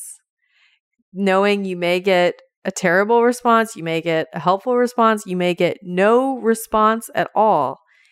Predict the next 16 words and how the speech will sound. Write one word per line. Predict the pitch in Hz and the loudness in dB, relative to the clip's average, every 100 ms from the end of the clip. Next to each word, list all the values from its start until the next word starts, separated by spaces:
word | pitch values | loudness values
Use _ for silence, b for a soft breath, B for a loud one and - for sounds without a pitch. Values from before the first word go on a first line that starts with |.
| b b | b b
If | 202 | -4
you | 226 233 | -4 -2
can | 254 | -2
ask | 202 202 202 202 | 0 -2 -2 -2
it | 196 - | -2 0
with | 175 170 | -2 -2
that | 165 180 196 - | 0 2 2 0
level | 202 196 208 202 | 2 2 2 -2
of | - | -2
detachment | 170 - - 175 185 - 220 240 240 - | -8 -6 -2 -2 -2 -4 -2 -2 -4 -6
and | 175 170 | -6 -2
no | 170 170 185 | 0 2 0
expectation, | 160 - 175 - 185 180 - 202 220 - b b b | -2 -8 -10 -6 -4 -4 -4 -4 -4 -8 b b b
by | 185 180 - | 0 0 -2
all | 190 202 214 220 | 0 2 2 -2
means, | 202 180 175 175 175 | -6 -8 -8 -10 -12